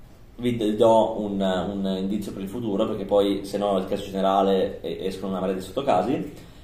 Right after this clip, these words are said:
Eh, in realtà qua dobbiamo fare una cosa un po' diversa, che è una strategia che di solito si applica per fare la programmazione dinamica a due giocatori.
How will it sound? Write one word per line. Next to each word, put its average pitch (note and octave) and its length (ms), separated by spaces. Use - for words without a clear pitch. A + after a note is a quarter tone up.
Eh, B2 220
in D3+ 80
realtà D#3 220
qua E3 100
dobbiamo D3+ 160
fare D3+ 160
una D3+ 80
cosa D#3 140
un - 40
po' D#3 120
diversa, A#2+ 600
che - 100
è D3 40
una D3 80
strategia C#3 380
che D3 80
di B2+ 60
solito B2+ 220
si A#2+ 140
applica G#2 320
per G2+ 100
fare A2 120
la G#2 40
programmazione G2+ 440
dinamica G2 340
a - 20
due G2 100
giocatori. F#2 600